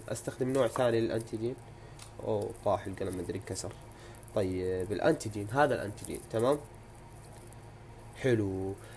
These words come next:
فهي ما تتعرف على الأنتيجين، هي تتعرف على خصائص يشاركها الميكروب، تمام؟ وهنا تتعرف على عدد بسيط من الخصائص، يعني ما تتعرف على عدد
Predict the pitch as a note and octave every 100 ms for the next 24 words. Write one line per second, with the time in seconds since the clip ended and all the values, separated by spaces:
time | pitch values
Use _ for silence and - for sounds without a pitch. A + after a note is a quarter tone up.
0 | - F3 G#3 C4 G3 C4+ B3+ G#3 F#3+ F3
1 | E3 D#3+ C#3+ D3 C3+ D#3 E3 G3 G#3+ F#3+
2 | - F3 A#3+ A#3+ E3+ E3 F3 F3 F3 B3
3 | F3 F3 - F3 B3+ - - A3 C4 G#3
4 | C#3 A#2 G#2+ A#2 C3+ C3 - G#2 - -
5 | - - - - B2 A#2 G#2 G2+ G2+ G2+
6 | - - - - - D3 D#3+ E3 E3 E3+
7 | C4+ A#3 F#3+ F3+ F#3+ C4+ C#4+ - F#3 F#3+
8 | G3 - F3+ G3 D#3 E3 - D#3+ A#2+ A#2
9 | A#2 A#2 - D#3+ - E3+ G#3 A3 D#3+ D3+
10 | D3 C3 C3+ C#3+ C#3+